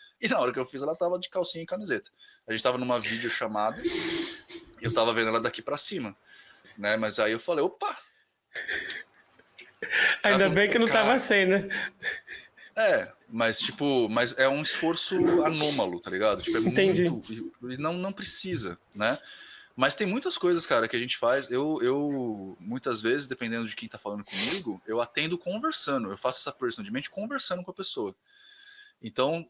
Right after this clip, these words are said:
Speaker 1: teve um amigo meu, por exemplo, da Ordem, que ele acabou de se mudar. Ele morava em Porto Alegre, foi morar em Sergipe, eu acho. Maranhão, alguma coisa assim.
Speaker 2: Uhum.
Speaker 1: Tinha acabado de mudar.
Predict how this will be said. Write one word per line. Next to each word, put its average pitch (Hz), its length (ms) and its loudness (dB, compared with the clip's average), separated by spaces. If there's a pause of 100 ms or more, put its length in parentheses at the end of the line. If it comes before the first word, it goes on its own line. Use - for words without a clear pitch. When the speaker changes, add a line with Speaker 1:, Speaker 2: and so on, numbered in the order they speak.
(140)
Speaker 1:
teve 127 180 0
um 139 60 0
amigo 135 260 -2
meu, 120 180 0
por 131 140 -4
exemplo, 123 460 -4 (320)
da 120 160 2
Ordem, 135 340 2
que - 100 -6
ele 131 60 2
acabou 127 340 2
de 190 160 -4
se 202 100 -4
mudar. 120 280 2
Ele 107 100 0
morava 110 360 0
em 110 40 -10
Porto 107 220 -8
Alegre, 117 300 -2
foi 117 140 -12
morar 110 200 -2
em 113 40 -6
Sergipe, 123 540 -8
eu 90 140 -6
acho. - 260 -12 (360)
Maranhão, 92 480 -2
alguma 90 180 -10
coisa - 240 -14
assim. 123 60 -20 (440)
Speaker 2:
Uhum. 190 220 4
Speaker 1:
Tinha 156 100 -4
acabado 165 260 2
de 180 80 -8
mudar. 123 280 -2